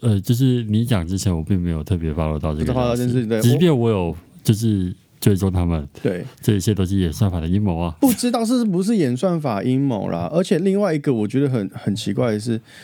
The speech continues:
Speaker 1: 嗯。
Speaker 2: 参与这个活动或是真的有，有实际弹出来的人好少哦。我目前
Speaker 1: 因为这个门槛本身高啊。
Speaker 2: 我目前身边就只有一个。
Speaker 1: 这门槛本身高啊。
Speaker 2: 要做这件事情。哎，但是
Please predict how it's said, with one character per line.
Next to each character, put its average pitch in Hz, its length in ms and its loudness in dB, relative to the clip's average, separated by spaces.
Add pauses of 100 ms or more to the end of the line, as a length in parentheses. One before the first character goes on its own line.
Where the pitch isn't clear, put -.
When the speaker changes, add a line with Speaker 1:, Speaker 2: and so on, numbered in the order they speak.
Speaker 1:
嗯。 107 120 2
Speaker 2:
参 101 300 0
与 185 160 2
这 220 140 -4
个 185 160 0
活 139 240 0
动 151 260 0
或 156 100 0
是 156 180 0
真 156 160 0
的 156 80 2
有， 107 120 0
有 95 140 -2
实 101 180 -4
际 135 140 2
弹 95 260 -4
出 110 200 -2
来 85 120 -2
的 95 100 -2
人 90 140 -2
好 113 600 0
少 95 360 -2
哦。 101 180 2
我 110 180 0
目 113 60 2
前 185 80 4
Speaker 1:
因 233 60 6
为 240 60 4
这 240 100 0
个 208 100 4
门 123 200 2
槛 107 280 0
本 92 180 0
身 120 240 0
高 113 220 0
啊。 104 440 0
Speaker 2:
我 135 80 4
目 190 160 2
前 131 160 0
身 139 200 0
边 139 140 0
就 139 100 0
只 117 140 -6
有 92 100 -2
一 92 120 -4
个。 98 280 -2 (420)
Speaker 1:
这 143 160 2
门 110 180 2
槛 101 180 0
本 85 140 -2
身 87 200 0
高 87 140 -2
啊。 85 80 2
Speaker 2:
要 117 80 2
做 95 140 0
这 123 80 0
件 117 100 0
事 110 140 -2
情。 - 160 -8 (340)
哎， 151 160 2 (520)
但 147 200 2
是 120 320 0